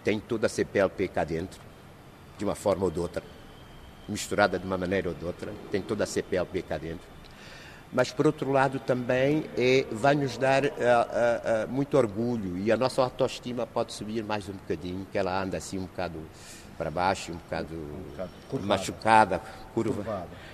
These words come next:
Speaker 1: É? O, eh, o doutor Sequeira, eh, eh, o médico já falecido, eh, que eu, há uns anos encontrava-me sempre com ele na, no Passante para tomar um cafezinho e, e ele, eh,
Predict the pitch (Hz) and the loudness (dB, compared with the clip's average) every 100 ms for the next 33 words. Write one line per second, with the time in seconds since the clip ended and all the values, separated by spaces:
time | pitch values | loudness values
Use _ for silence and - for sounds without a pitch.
0 | - 87 95 - - - - 98 104 95 | -10 -6 -6 -8 -14 -14 -6 -2 0 2
1 | 101 104 101 107 110 110 110 127 117 - | 4 4 6 6 4 0 2 2 0 0
2 | - 110 107 101 - 98 95 95 85 90 | 4 6 6 2 2 0 2 0 -2 -2
3 | 90 90 107 113 107 104 - 92 101 - | -2 -2 4 6 6 0 -4 0 0 0
4 | 90 - 110 101 95 90 82 - - - | -6 -4 -4 -4 -4 -4 -6 -8 -10 -14
5 | - 101 95 104 90 78 - - 92 110 | -14 -6 -2 -2 -2 -6 -10 -6 -4 0
6 | 95 110 110 95 104 101 90 104 104 98 | 2 2 2 -4 -4 -2 2 2 0 -2
7 | - 104 - 123 135 113 98 95 90 87 | -2 -4 -2 2 4 2 0 -2 -4 -6
8 | 85 85 85 87 90 90 92 - 110 - | -10 -12 -12 -10 -10 -6 -4 -2 -2 -2
9 | - - 98 101 90 101 90 101 107 110 | -8 -6 -6 -4 -4 -4 -4 -4 -8 -10
10 | - - - - - - - 107 110 113 | -14 -14 -14 -14 -16 -16 -4 0 2 2
11 | 107 113 113 113 117 110 95 98 104 101 | 0 4 4 4 2 0 -2 -4 -4 -4
12 | 101 | -6